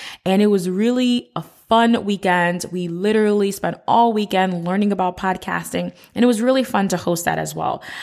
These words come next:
Um, so if you're interested in podcasting and learning, you know, from the A to Z of podcasting, I highly recommend going to podthon dot com, where you can go and grab all the replays there. All right, another thing, even though,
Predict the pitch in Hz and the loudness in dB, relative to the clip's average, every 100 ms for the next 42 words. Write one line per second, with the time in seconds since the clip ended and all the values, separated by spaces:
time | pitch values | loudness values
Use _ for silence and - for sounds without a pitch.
0 | - 180 185 180 - 180 175 - - 247 | -4 0 2 2 2 4 4 2 0 2
1 | 254 254 220 226 220 - 208 196 190 180 | 4 2 2 0 0 0 0 0 0 -4
2 | - 180 175 185 180 175 180 180 175 175 | -2 -6 -4 -2 -2 0 0 0 -2 -2
3 | 160 - 170 170 208 196 175 220 294 226 | -4 -4 -6 -2 2 2 2 2 0 0
4 | 190 175 185 170 - 180 - - - 208 | -2 0 -2 -4 -4 -6 -6 -14 -2 2
5 | 202 214 214 185 185 180 170 170 175 175 | 4 4 4 2 2 0 0 -2 0 0
6 | 170 - 185 165 - 190 180 185 - - | 0 -2 -4 -4 -4 0 2 0 -4 -4
7 | 165 165 - 165 160 - - 262 311 233 | -2 -2 -6 -4 -4 -4 -4 2 4 4
8 | 190 220 330 - - - 185 180 175 185 | 4 2 0 -8 -14 -2 0 0 -2 -2
9 | 180 160 180 175 - 170 165 160 160 - | -4 -2 2 2 0 -4 -4 -4 -6 -6
10 | 156 160 156 165 - - - - - 143 | -6 -6 -6 -8 -8 -6 -6 -6 -4 -2
11 | - - _ _ _ _ - 214 190 170 | -2 -6 _ _ _ _ -6 -2 -2 -2
12 | - 208 240 208 453 339 - 165 160 - | -2 -2 0 0 2 2 -2 -6 -8 -12
13 | - - - 381 480 415 269 220 220 220 | -16 -12 2 2 2 0 2 4 4 2